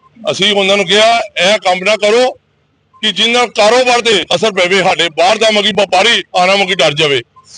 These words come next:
ਉਹਨਾਂ ਨੇ ਸਾਡੇ ਨਾਲ ਮਗੀ ਕਈ ਗੱਲਾਂ ਮਗੀ ਸ਼ੇਅਰ ਕੀਤੀਆਂ, ਪਰ ਉਹਨਾਂ ਨੇ ਇੱਕ ਗੱਲ ਕੀਤੀ ਹੈ, "ਜਿਹੜੀ ਦੁਕਾਨ ਦੇ ਬਾਹਰ ਜੀ ਐਸ ਟੀ ਨੰਬਰ ਦਾ ਬੋਰਡ ਲੱਗਾ ਹੋਏਗਾ, ਉਹ ਦੁਕਾਨ ਤੇ ਅਸੀਂ ਬਿਲਕੁਲ ਨਹੀਂ ਜਾਵਾਂਗੇ,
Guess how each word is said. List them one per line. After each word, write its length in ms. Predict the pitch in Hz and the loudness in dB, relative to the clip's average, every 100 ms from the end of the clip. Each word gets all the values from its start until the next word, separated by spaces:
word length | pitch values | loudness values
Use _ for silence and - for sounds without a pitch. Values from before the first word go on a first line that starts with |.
| - _ - | -20 _ -4
ਉਹਨਾਂ 220 | 208 214 | 0 0
ਨੇ 100 | 214 | 0
ਸਾਡੇ 260 | 180 185 170 | 0 0 2
ਨਾਲ 280 | 190 196 202 _ 196 | 0 0 -4 _ -6
ਮਗੀ 200 | 185 196 | -2 -2
ਕਈ 280 | - 190 | 0 0
ਗੱਲਾਂ 240 | 190 185 190 | 2 0 0
ਮਗੀ 160 | 190 | -2
ਸ਼ੇਅਰ 220 | - 190 185 | -2 -2 -2
ਕੀਤੀਆਂ, 480 | 175 - 196 214 214 _ _ _ _ | -4 -2 0 0 -2 _ _ _ _
ਪਰ 160 | 202 214 | 0 2
ਉਹਨਾਂ 240 | 220 226 | 2 2
ਨੇ 100 | 226 | 0
ਇੱਕ 360 | 233 208 202 208 | 2 0 0 -2
ਗੱਲ 160 | 220 | -2
ਕੀਤੀ 420 | 202 190 220 233 165 | -2 -4 0 0 0
ਹੈ, 60 | - _ _ _ _ | -4 _ _ _ _
"ਜਿਹੜੀ 340 | - 196 254 277 | -2 0 2 0
ਦੁਕਾਨ 400 | 240 202 220 226 | 0 0 0 2
ਦੇ 120 | 233 | 0
ਬਾਹਰ 340 | 214 247 208 90 - _ _ _ _ | 2 2 0 -4 -12 _ _ _ _
ਜੀ 160 | - 214 | -4 -2
ਐਸ 180 | 214 | -2
ਟੀ 80 | 220 | -2
ਨੰਬਰ 320 | 220 208 208 | -2 0 0
ਦਾ 140 | 208 208 | 2 0
ਬੋਰਡ 340 | 180 196 220 | 2 2 2
ਲੱਗਾ 340 | 202 180 214 214 | 0 0 0 0
ਹੋਏਗਾ, 440 | 220 226 220 196 160 165 | 2 2 2 0 -2 -2
ਉਹ 180 | 185 202 | -2 0
ਦੁਕਾਨ 360 | 196 180 185 | 0 0 0
ਤੇ 160 | 202 190 | 0 0
ਅਸੀਂ 120 | 202 | -2
ਬਿਲਕੁਲ 280 | 175 190 214 | -2 -2 0
ਨਹੀਂ 120 | 233 | 0
ਜਾਵਾਂਗੇ, 440 | 220 226 240 254 | 2 2 2 2